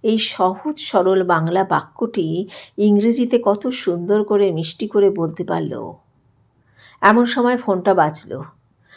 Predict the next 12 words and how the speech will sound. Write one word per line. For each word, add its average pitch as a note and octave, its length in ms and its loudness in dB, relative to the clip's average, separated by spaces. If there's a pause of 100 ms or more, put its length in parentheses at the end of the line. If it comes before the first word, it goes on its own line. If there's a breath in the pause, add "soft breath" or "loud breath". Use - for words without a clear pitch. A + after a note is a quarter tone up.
(140 soft breath)
নির্মলের A3 440 6
সেক্রেটারি A3 520 0
বলল, E3 460 -2 (360)
"স্যার, B3 440 4 (500)
মিসেস A#3+ 440 2
অলকা A#3+ 400 6
মুখার্জি A#3 440 -2
ফোন E3 300 -4
করেছেন। F3+ 540 -2 (640 soft breath)
বলছেন D4+ 360 6
আপনাকে A#3 420 2
দিতে। G3+ 420 -8